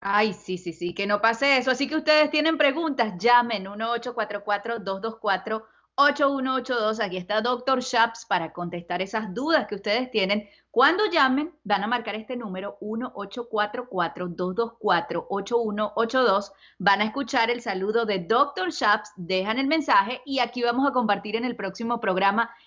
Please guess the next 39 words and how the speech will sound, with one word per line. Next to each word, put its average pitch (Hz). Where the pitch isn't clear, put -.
esa 190
inquietud 220
que 233
ustedes 208
tienen. 190
Ay, 381
doctor, 285
estoy 240
muy 269
atenta 339
con 311
este 277
tema 269
que 269
nos 208
ha 196
compartido 233
en 254
el 247
día 226
de 247
hoy 226
sobre 254
el 220
aliento. 226
¿Cuántas 220
cosas 285
nos 208
pueden 247
robar 220
el 214
aliento 214
si 233
es 185
que 220
está 214
mal 214
la 220
situación? 226